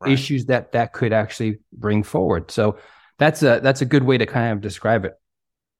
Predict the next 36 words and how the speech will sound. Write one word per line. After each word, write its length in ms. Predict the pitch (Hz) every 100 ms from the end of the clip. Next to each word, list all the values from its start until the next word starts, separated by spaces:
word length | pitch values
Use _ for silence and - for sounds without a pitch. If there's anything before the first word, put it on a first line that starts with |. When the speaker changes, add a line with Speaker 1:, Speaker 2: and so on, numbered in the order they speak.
| _ _
Speaker 1:
I 60 | 107
mean, 180 | 113 113
I, 60 |
I 200 | 117 117
think 380 | 113 135 117 - _ _ _ _ _ _ _
the 120 | - 90
broader 440 | 104 104 123 123
picture 400 | - 123 - 131
of 80 | 107
what 120 | 110
we're 100 | 98
trying 300 | - 107 104
to 80 | 85
do 400 | 90 98 127 139 _ _ _ _ _ _ _ _
is, 560 | 101 95 90 87 - -
is 240 | 95 92 -
we're 140 | 101
trying 360 | - 113 113 117
to 120 | 110
ensure 420 | 101 - 117 107
that 220 | 101 95 87
the, 340 | 98 90 82 - _ _
in 140 | 101 95
this 180 | 170
case, 420 | - 95 80 90 -
the, 380 | 101 90 87 - -
the 120 | 87
attack 380 | - 120 120 -
surface 420 | 120 98 98 -
of 140 | 95
your 120 | 90
applications, 1120 | - 98 - - 117 123 - 73 73 76 - - _ _ _ _ _ _ _ -
um, 340 | 87 80 82 -
are 180 | 101
not 340 | 104 107 107 - _ _ _ _ _ _ _ _ _ _
more 380 | 107 98 90